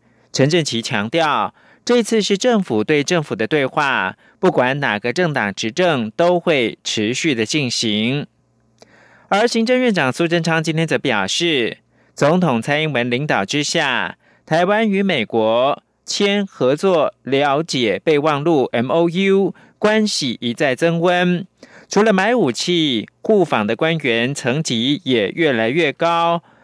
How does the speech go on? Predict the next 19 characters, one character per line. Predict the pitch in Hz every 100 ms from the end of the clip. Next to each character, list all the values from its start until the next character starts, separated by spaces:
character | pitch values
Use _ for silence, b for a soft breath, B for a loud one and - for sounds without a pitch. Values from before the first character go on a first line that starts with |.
| b b b _
来 | 165 190
往 | 240 185 127 107
越 | 165
来 | 147 127
越 | 151 127
多。 | 160 170 165 170 - - _
台 | - 135
湾 | 160 165
派 | 165 139
的 | 135
代 | 147
表 | 127 101
团 | - 107 110 139
现 | - 170
在 | 151 139
就 | 160
在 | 151
美 | 143 120 104
国， | - 110 113 131 143